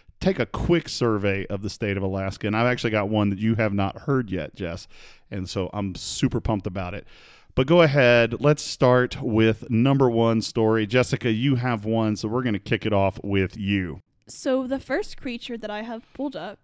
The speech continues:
Speaker 2: is called the adlet.
Speaker 1: The adlet. Is that A D L E T?
Speaker 2: Yes, it is. So the description first, it said it is to have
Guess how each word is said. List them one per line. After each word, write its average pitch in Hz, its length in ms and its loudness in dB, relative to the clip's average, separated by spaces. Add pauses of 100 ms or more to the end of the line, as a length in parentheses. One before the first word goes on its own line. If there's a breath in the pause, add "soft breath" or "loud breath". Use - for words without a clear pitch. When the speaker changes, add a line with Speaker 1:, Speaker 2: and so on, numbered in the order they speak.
(160)
Speaker 2:
is 214 200 -12
called 226 400 -10
the 214 340 -10
adlet. 208 720 -12
Speaker 1:
The 110 300 -4
adlet. 110 680 -4
Is 101 120 -12
that 104 200 -4
A 117 180 0
D 117 300 -2
L 117 300 -4
E 117 160 -6
T? 131 340 -6 (180)
Speaker 2:
Yes, 214 320 -6
it 220 80 -8
is. - 500 -10 (680 soft breath)
So 302 160 -6
the 285 120 -2
description 247 1120 -6
first, 208 420 -10
it - 140 -18
said 247 340 -6
it 233 100 -10
is 254 100 -10 (180)
to 247 140 -4
have 233 560 -8